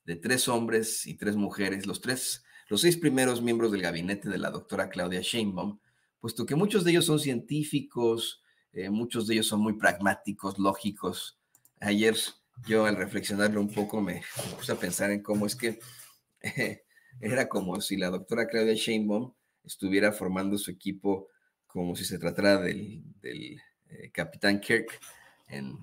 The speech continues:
el Enterprise de, de Star Trek, ¿no? Y escogió a varios Spocks, a muchos,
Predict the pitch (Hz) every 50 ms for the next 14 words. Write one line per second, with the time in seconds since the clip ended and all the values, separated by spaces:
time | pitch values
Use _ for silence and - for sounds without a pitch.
0 | - - 87 90 95 131 147 - - - - - - 60 55 - - - - -
1 | - - - - - 64 57 - - - - - - - - - _ - - -
2 | - - - - 98 92 - - 139 139 - - - - - - - - - -
3 | - - - - - _ _ _ _ _ _ _ _ - 101 101 101 - - 101
4 | 101 - 117 120 123 123 123 127 127 - 104 - - - - 135 151 151 - -
5 | - - - - _ _ _ _ _ _ _ - - 95 98 104 104 107 113 107
6 | 101 - -